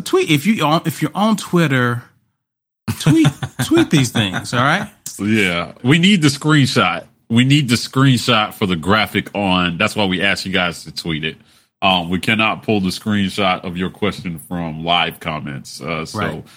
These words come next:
Speaker 2: cre-, if you don't have a Twitter, create one just for this. You don't have to tweet a damn other thing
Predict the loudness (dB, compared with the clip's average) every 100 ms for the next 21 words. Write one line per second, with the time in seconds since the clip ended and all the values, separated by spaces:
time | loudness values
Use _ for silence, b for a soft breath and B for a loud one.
0 | B B -4 -2 0 0 2 2 0 -2
1 | 0 2 0 -2 0 2 0 -2 -4 -2
2 | -2 -4 -6 -8 -8 -14 -20 -20 _ -4
3 | -2 -2 -4 -6 -2 -2 -2 -4 -2 0
4 | 0 0 -2 -4 -6 -8 -8 -12